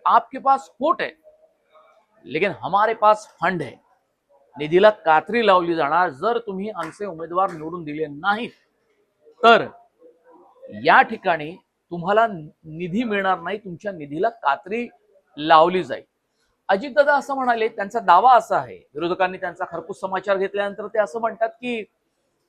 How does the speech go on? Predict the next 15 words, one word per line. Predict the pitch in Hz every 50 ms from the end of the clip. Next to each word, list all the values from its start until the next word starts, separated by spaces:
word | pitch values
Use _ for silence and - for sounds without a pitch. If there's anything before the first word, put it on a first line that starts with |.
| _ _ 170
"मी | 180 208 254 285 285
विकासाच्या | 202 135 131 165 180 - - 233 240 247 247 247 247 240 233 - - 277 285
कामाची | 285 - - 202 175 165 170 185 208 220 220 - - 277 285 - _
आश्वासनं | 180 185 190 190 - - 254 262 262 254 - 262 262 294 320
दिली | 320 311 277 262
होती, | 240 202 190 - 190 185 - _ _ _ _ _ _ _ _
पण | 220 226 233
हा | 226 - - - 180 208 240 269 285 285 -
सोयीचा | - - - 202 202 220 240 247 240 - - 269 269 269
लावलेला | 240 233 214 202 202 208 220 214 220 220 214 208 - - _ -
अर्थ | 226 247 240 233 - 190 190 170 139 120 - _ _ _ _ _ _ _ _ _ _ _ _ _ _ _ _ _ _ _ 113 113
जनसामान्यांना | 123 156 170 190 240 240 - 226 226 233 233 233 226 240 233 233 247
पटणार | 240 - - 208 - - 220 226 226
आहे | 226 226 233 226
का?" | 233 277